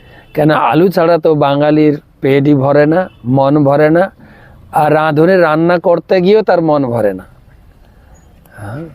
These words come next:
সব তরকারিতে আলু,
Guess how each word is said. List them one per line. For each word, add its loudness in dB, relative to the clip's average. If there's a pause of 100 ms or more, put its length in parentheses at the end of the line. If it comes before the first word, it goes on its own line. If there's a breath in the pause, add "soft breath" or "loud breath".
(960)
সব -2 (260)
তরকারিতে 0
আলু, -4